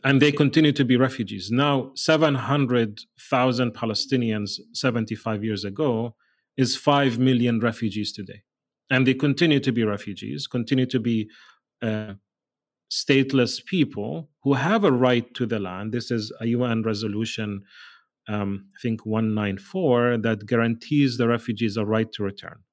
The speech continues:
So this is the Palestinian right of return, saying that those who left the land in forty-eight have a, have an undisputed, uh, right to go back to their land.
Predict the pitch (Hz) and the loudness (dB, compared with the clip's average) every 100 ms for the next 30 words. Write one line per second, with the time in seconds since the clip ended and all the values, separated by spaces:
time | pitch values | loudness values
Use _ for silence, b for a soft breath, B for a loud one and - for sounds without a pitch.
0 | _ - 98 104 101 107 101 104 104 - | _ -20 -10 -10 -8 -8 -8 -4 -6 -4
1 | 113 107 101 107 98 - 95 - 165 151 | -4 -4 -2 -2 -4 -8 -18 -8 -2 -2
2 | 139 131 120 107 104 B B B B 143 | -2 -2 -2 -2 -6 B B B B 4
3 | 143 127 127 120 120 120 - - _ _ | 4 4 2 4 4 2 -6 -20 _ _
4 | 101 113 110 117 113 107 107 98 - 104 | -4 0 2 2 2 0 -2 -6 -4 -4
5 | 101 - 156 196 196 - _ _ - 120 | -6 -4 -2 -2 -4 -20 _ _ -4 0
6 | 113 110 - 123 117 110 104 104 b b | 0 -2 -4 -2 0 0 -4 -10 b b
7 | b - 160 139 131 131 117 107 - _ | b 0 4 4 2 0 0 0 -6 _
8 | - 110 110 101 101 110 185 220 220 - | -18 -8 -6 -4 -4 -2 0 0 -4 -10
9 | 127 135 120 117 107 101 98 - | 0 2 2 -2 -6 -10 -12 -18